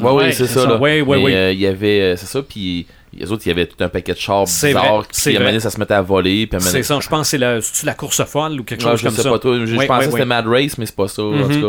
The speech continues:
Speaker 1: cas. Mais
Speaker 2: Ben, je pense qu'il y a des voitures dans pratiquement toutes les séries, mais qui ont une importance.
Speaker 3: Mhm.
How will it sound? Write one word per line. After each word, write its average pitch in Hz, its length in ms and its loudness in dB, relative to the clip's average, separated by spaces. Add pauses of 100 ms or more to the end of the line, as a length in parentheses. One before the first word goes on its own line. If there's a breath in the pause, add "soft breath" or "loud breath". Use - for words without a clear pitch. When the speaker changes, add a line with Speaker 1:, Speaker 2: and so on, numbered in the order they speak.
(120)
Speaker 1:
cas. - 60 -8 (600 loud breath)
Mais 85 480 -4
Speaker 2:
Ben, 135 80 0
je 165 60 -4
pense 226 240 0
qu'il 151 80 -2
y - 20 4
a 131 40 0
des 135 120 0
voitures 135 380 -2
dans 123 180 0
pratiquement 135 420 -6
toutes - 200 -12
les 131 100 -4
séries, 120 380 -6
mais 131 100 -6
qui 127 80 -8
ont 120 100 -4
une 117 140 -4
importance. 147 1000 -4
Speaker 3:
Mhm. 175 200 -2